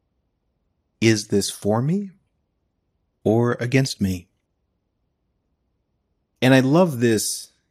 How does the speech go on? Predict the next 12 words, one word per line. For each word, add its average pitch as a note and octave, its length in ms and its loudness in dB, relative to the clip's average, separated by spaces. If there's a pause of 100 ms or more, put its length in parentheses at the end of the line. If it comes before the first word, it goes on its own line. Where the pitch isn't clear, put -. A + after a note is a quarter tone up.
(160)
inquiry, F#2+ 640 -4 (1300)
this G#2+ 220 -2
inquiry A2+ 560 -2
into G2+ 920 -6 (340)
perspective, - 760 -6 (1600)
because B2+ 720 2 (240)
so E3+ 360 2
often A#2 680 0 (800)
as G2+ 200 0
we A#2 140 0
go A#2+ 300 2
about A#2 400 -2